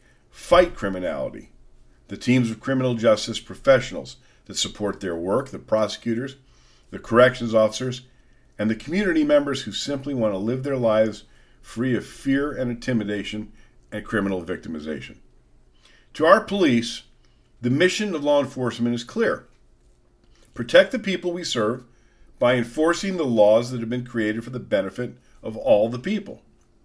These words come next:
The reality is that law enforcement officers across the nation have been working honorably and diligently to accomplish that mission, yet that reality is being ignored, and in fact, is being manipulated by an army of agenda-driven activist groups,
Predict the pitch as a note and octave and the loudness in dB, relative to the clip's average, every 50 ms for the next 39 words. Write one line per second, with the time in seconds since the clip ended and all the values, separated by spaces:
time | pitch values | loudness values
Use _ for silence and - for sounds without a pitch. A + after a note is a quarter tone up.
0 | _ _ _ _ _ _ _ _ _ _ _ _ _ _ C#3 C#3+ D#3 F3+ G#3+ A3+ | _ _ _ _ _ _ _ _ _ _ _ _ _ _ -2 2 6 6 6 6
1 | C4 B3 D#3+ C3+ C3 B2+ A#2+ C3 C3+ C#3 D3 D#3 D#3 C3 C3 D#3+ D3 C3 B2 C3+ | 6 4 4 2 2 2 0 0 0 0 0 0 0 -2 -4 -6 -6 -4 -2 -2
2 | C#3 C#3+ D#3+ D3 B2+ A#2+ G#2+ A2+ A#2 - - C3+ C3+ B2+ - - A#2+ A#2+ A#2+ C3 | -2 -2 -2 -2 -4 -6 -6 -6 -8 -2 0 0 0 0 -2 -2 0 0 2 0
3 | D#3 E3+ E3+ - - - - - - - - - - - - - - - - - | 0 -2 -4 -8 -12 -14 -16 -18 -20 -20 -20 -20 -20 -20 -20 -20 -20 -20 -14 0
4 | - A#2+ B2 B2+ B2+ B2 A#2+ B2+ B2+ B2+ - C3+ C3 B2+ - - C3 C3+ D3 D3+ | 0 2 2 2 2 2 2 2 0 0 0 0 0 0 -2 0 2 4 4 4
5 | D#3+ D#3 D3 B2 G2+ F2+ F#2 E2+ D#2 C#2+ E2+ G2+ G#2+ G#2+ G2+ G2+ B2 D3+ E3+ E3 | 4 2 2 0 -2 -2 -6 -8 -8 -6 -4 -4 -4 -4 -4 -2 0 2 2 2
6 | D#3 C3+ G#2+ G2 F#2+ F2+ E2+ F2 F2 - - _ - - - - - A#2+ A2+ A2 | 0 -2 -4 -4 -6 -6 -6 -8 -10 -12 -16 _ -20 -20 -14 -6 -2 -2 -2 -2
7 | - - G#2+ G#2+ G#2 - - G#2+ G2+ - - G2+ F#2+ F#2+ F2+ F2 F#2 G2 G2 - | -2 -2 0 0 0 -2 -4 -8 -12 -4 -2 0 0 0 0 -2 -6 -6 -6 -6
8 | - E2 D#2+ F2 G2 G#2+ G#2+ A#2+ - - - - - _ _ - A2+ A2+ B2 A#2+ | -8 -8 -6 0 2 2 2 2 -2 -12 -20 -20 -20 _ _ 2 4 4 4 4
9 | B2+ B2 A#2+ A2+ G#2+ G#2+ G#2+ G#2+ A2+ A2 F#2+ E2+ E2+ G2+ G#2 G2+ G2 G2 E2+ D2+ | 2 2 4 4 6 6 4 4 2 -2 -4 -6 -6 -6 -4 -4 -4 -4 -6 -8
10 | F2+ F2+ E2+ F#2+ F#2+ F#2 F2+ E2+ D2+ - - - - F2+ F2+ F#2 F2 - - C3+ | -12 -14 -10 -10 -8 -8 -8 -8 -10 -12 -12 -12 -12 -10 -8 -8 -8 2 4 4
11 | B2+ B2 A2+ - - - - - - - _ _ _ - A#2+ A2+ A2+ A2+ C3+ C3+ | 6 6 4 2 -2 -10 -20 -20 -20 -20 _ _ _ 0 2 2 2 4 4 4
12 | C3+ C3 A#2+ A#2 B2 A#2 G#2+ G#2 A2 A#2+ D3+ F3 E3+ - C3+ A2+ F#2 E2+ E2+ D#2+ | 6 6 4 4 2 2 4 4 4 4 4 2 2 0 -2 -2 -2 -4 -4 -6
13 | E2 F#2 F#2 - G2+ G2+ G#2 G#2+ - A2+ A#2 B2 C#3+ D3 D#3 D#3 D3+ C#3 G2+ G#2+ | -8 -8 -2 0 0 0 0 0 2 4 6 6 6 4 2 2 0 0 -2 -4
14 | F#2+ F2+ G2 A#2 C3+ C#3+ D3 D#3+ D3 C3 A2+ A#2 A#2 G#2 G2 F#2 - A2 A#2+ B2+ | -8 -6 -4 -2 -2 -2 -2 -4 -4 -2 -2 0 0 0 -4 -4 -4 -4 -2 -2
15 | B2+ B2+ C#3+ B2+ C3+ C3 B2 - - B2 B2+ C3+ C3+ - - - | -4 -4 -6 -6 -6 -6 -6 -6 -4 -4 -2 -4 -4 -8 -14 -20